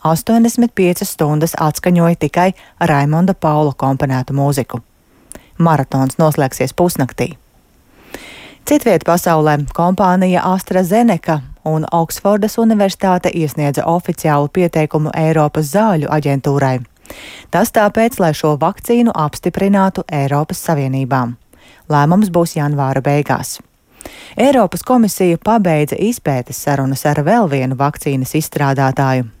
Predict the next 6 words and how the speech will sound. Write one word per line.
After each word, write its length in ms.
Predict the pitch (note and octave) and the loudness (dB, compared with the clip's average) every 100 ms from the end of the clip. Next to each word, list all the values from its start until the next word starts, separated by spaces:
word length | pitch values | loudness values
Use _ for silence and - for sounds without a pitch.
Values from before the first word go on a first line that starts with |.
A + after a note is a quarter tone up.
| - | -6
Tas 200 | C#3+ - | -4 0
ir 140 | A3+ A3+ | -2 0
Francijas, 640 | - D3+ D3+ - G3+ G#3 - | 0 2 2 2 0 0 -2
Austrijas 640 | F#3 F3 E3+ D3 C3+ B2+ E3 | 0 0 0 -4 -4 -2 -2
uzņēmums 560 | D#3+ D3+ C#3+ C#3 - - _ - | 2 2 2 0 -4 -14 _ -4
Valneva. 540 | E3 D3+ D3+ B2+ B2+ | 0 2 2 0 -4